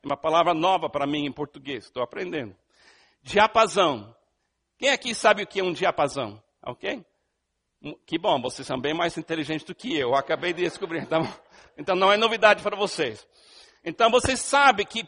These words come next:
quando você tem instrumentos ou vozes, essas vozes ou instrumentos, eles precisam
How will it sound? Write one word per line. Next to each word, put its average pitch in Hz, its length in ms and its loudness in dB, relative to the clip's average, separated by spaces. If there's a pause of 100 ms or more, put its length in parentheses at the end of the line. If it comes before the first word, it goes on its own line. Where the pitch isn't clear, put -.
(100)
quando 269 540 4
você 208 300 -2
tem 226 420 -2
instrumentos 214 1080 -4
ou 175 80 -4
vozes, 185 920 4 (720)
essas 220 380 4
vozes 180 880 4 (300)
ou 202 200 6
instrumentos, 233 920 -2
eles 226 300 0
precisam 247 880 -2